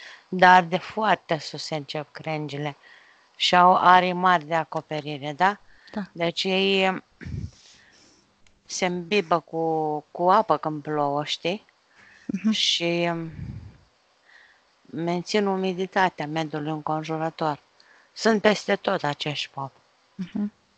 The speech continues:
Speaker 1: Nu mai, uh, zon-, deci nu vezi nimic dezgolit, piatră desgolită. Totul este acoperit de vegetație.
Speaker 2: Mhm.
Speaker 1: Deci,
Speaker 2: Ei ce
Speaker 1: a-
Speaker 2: făceau mercurienii? Cu ce se ocupau?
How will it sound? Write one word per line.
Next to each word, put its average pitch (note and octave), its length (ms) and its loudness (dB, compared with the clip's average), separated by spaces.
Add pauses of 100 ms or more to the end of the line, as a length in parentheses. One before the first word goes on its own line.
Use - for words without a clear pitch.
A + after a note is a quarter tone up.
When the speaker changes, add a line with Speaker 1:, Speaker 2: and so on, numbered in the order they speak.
(160)
Speaker 1:
Nu F3+ 380 -8
mai, F3+ 540 0
uh, E3 260 -8 (760)
zon-, F3 380 -6
deci G3 240 0
nu A3 220 0
vezi G3 300 -2
nimic F#3+ 340 -4
dezgolit, C3+ 540 -2
piatră C3+ 360 0
desgolită. B2+ 720 -10 (400)
Totul F#3 360 -2
este F3+ 380 -4
acoperit E3+ 580 0
de E3+ 80 -2
vegetație. D#3+ 800 -4 (320)
Speaker 2:
Mhm. G#3 340 -2 (920)
Speaker 1:
Deci, F#3 160 4
Speaker 2:
Ei A#3+ 220 10
ce F#3 80 8
Speaker 1:
a- F#3 60 10
Speaker 2:
făceau G3 420 4
mercurienii? F3 840 -4
Cu - 100 -10
ce G#3 180 -4
se F#3 120 -6
ocupau? - 420 -8